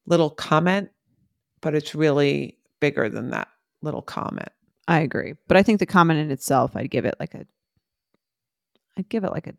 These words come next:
Speaker 2: three.
Speaker 1: Yeah, I would think I would agree with the th-, it's not a nothing because it sort of is, like, you know, I don't, although I, I wonder too, sometimes, like, a gender role thing, like, a lot of women will have a guy that has a bunch of stuff and they move in with them, and then they just start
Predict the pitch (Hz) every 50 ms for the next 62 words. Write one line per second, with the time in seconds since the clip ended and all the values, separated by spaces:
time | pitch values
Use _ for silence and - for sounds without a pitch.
0 | _ _ - - - - - - _ _ _ _ _ _ _ _ _ _ _ _
1 | 180 175 175 170 165 160 - - 160 156 - - - - 147 139 - - - -
2 | - - - - 147 _ - - - - - 170 - - 233 269 277 214 185 160
3 | 147 151 143 143 - - 185 180 185 185 185 175 170 160 - 151 147 147 131 -
4 | - - 147 151 147 147 - - 147 151 151 147 - 151 143 139 139 - - _
5 | _ _ _ _ _ _ _ _ _ _ _ _ _ _ _ _ _ _ _ _
6 | _ _ - 165 147 143 147 - 85 87 - - _ - 151 151 147 - 147 147
7 | 147 143 - _ _ _ _ - 196 214 208 240 226 220 214 - 208 208 214 262
8 | 302 349 359 269 - - 247 202 - - 170 170 196 175 170 165 175 - 156 147
9 | - 151 139 143 156 175 175 180 190 190 190 190 - - 190 185 185 185 180 -
10 | - 165 165 - 175 170 170 190 214 214 170 143 160 180 175 156 143 143 143 147
11 | 151 165 170 _ _ _ _ _ _ _ _ _ - 160 170 156 175 170 156 151
12 | 151 143 143 156 156 175 190 180 165 151 147 151 160 156 - 156 151 165 160 151
13 | 160 - 156 151 - - 151 - - - 156 147 147 - - 151 151 147 143 143
14 | 147 147 147 147 147 143 143 143 143 147 143 139 143 147 151 - 156 151 151 156
15 | 156 156 151 151 143 - 165 147 - - - 156 151 147 -